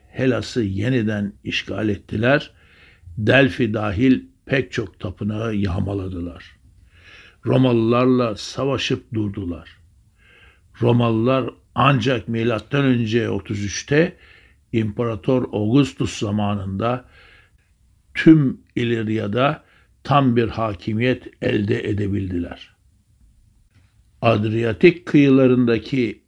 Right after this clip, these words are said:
İlirya kabilelerinin doğusunda, Karadeniz'e kadar yayılan bölgede en az İliryalılar kadar savaşçı,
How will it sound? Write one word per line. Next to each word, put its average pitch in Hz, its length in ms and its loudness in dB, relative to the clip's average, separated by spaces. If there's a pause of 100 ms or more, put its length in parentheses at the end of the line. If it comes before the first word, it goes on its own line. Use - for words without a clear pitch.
İlirya 135 720 4
kabilelerinin 110 1080 -2
doğusunda, 107 800 0 (960)
Karadeniz'e 139 760 4
kadar 131 360 0
yayılan 117 680 2
bölgede 110 640 -2 (800)
en 160 180 8
az 139 460 0 (180)
İliryalılar 123 840 4
kadar 113 340 -4
savaşçı, 101 800 -4